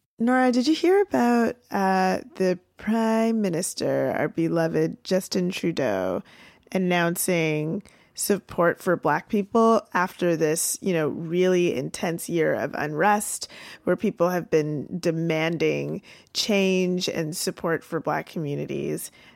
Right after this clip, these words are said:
Did you, did you see that he, he's finally considered us and he's finally, you know,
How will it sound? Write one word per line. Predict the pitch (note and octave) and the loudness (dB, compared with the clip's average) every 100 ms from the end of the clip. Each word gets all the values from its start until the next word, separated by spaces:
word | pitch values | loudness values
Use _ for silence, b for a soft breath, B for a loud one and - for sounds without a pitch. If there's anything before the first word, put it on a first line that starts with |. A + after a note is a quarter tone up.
| - | -6
Did | G#3+ G3 | -4 -2
you, | G3 - | -2 -2
did | - F#3 | -6 -6
you | F#3 | -6
see | - A#3 A#3+ B3 A#3+ - | -2 0 2 2 2 0
that | - G3+ | 0 -2
he, | F3 F#3+ F#3 | 0 -2 -2
he's | F3 F3+ | -4 -6
finally | - - F#3 F#3+ G3+ G3 F#3 E3+ - _ - | -4 2 4 4 4 4 4 2 0 _ -14
considered | - F#3+ - F#3+ F#3+ F#3 | -6 -6 -2 0 2 2
us | F3 F3+ - | 2 0 -6
and | F3 | -6
he's | F3 E3+ - | -6 -8 -10
finally, | G3 - F#3 F3+ F3+ D#3+ D3+ D#3 - B B B B B | -12 -2 0 2 2 2 0 -2 -4 B B B B B
you | F3+ | 0
know, | E3+ D3 D3 F#3+ | 2 2 0 -4